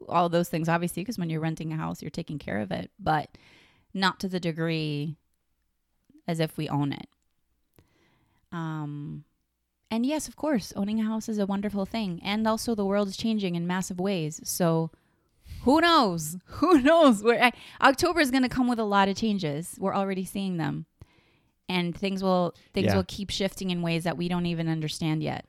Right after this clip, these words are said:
Speaker 2: Yeah, I'm feeling it. I'm feeling this
Speaker 1: It's
Speaker 2: month. I know this month's gonna be good for us. It's gonna be a, an expansion month for us. And, uh,
Speaker 1: Ooh, an expansion month. <laughs>
Speaker 2: You love it when I give you those words, don't
Speaker 1: Oh,
Speaker 2: I?
Speaker 1: yeah.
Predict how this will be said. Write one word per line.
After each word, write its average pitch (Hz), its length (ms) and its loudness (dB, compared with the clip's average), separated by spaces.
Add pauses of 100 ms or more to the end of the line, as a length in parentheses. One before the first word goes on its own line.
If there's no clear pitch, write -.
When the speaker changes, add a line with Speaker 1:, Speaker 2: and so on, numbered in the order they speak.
Speaker 2:
Yeah, 113 200 4
I'm 160 100 4
feeling 131 320 2
it. 98 180 -6 (480)
I'm 120 120 2
feeling 120 280 2
this 127 120 2
Speaker 1:
It's 143 60 0
Speaker 2:
month. 135 240 2
I 113 100 2
know 117 160 4
this 120 160 0
month's 117 180 -4
gonna 113 140 0
be 107 100 2
good 110 180 -2
for 123 180 2
us. 127 160 0
It's 92 80 -14
gonna 104 160 -4
be 101 120 -2
a, 98 100 -2
an 98 300 -8
expansion 113 580 -8
month 113 220 -6
for 117 180 -2
us. 117 200 -2
And, 95 340 -2
uh, 92 240 -2
Speaker 1:
Ooh, 196 220 -2
an 180 80 -10
expansion 190 800 -6 (100)
month. 151 880 -10
<laughs> 139 1040 -8 (720)
Speaker 2:
You 175 140 -2
love 123 180 2
it 107 60 -4
when 104 120 -2
I 101 60 -2
give 107 140 0
you 110 60 0
those 104 200 2
words, 104 260 4
don't 110 140 4
Speaker 1:
Oh, 208 140 6
Speaker 2:
I? - 20 2
Speaker 1:
yeah. 135 280 -2